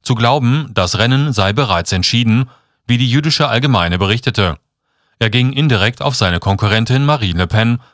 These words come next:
und deren Pläne ein, die Religionsfreiheit zu beschränken und das religiöse Schächten zu verbieten. Samuel Lelioyeul von der jüdischen Studentenbewegung U E J F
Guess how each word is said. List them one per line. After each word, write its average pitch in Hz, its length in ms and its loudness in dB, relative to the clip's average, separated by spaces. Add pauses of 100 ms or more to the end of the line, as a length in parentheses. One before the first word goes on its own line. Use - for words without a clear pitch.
und 147 300 -2
deren 92 260 0
Pläne 113 340 0
ein, 107 320 0 (300)
die 113 120 2
Religionsfreiheit 120 920 0
zu 92 140 -4
beschränken 113 640 0 (320)
und 123 160 0
das 127 160 0
religiöse 127 500 0
Schächten 120 580 0
zu 101 140 -4
verbieten. 101 600 -2 (880)
Samuel 123 380 2
Lelioyeul 101 640 2 (240)
von 120 220 -2
der 123 120 0
jüdischen 135 380 0
Studentenbewegung 127 880 0 (140)
U 143 160 0
E 107 100 0
J 90 260 -2
F 113 300 -2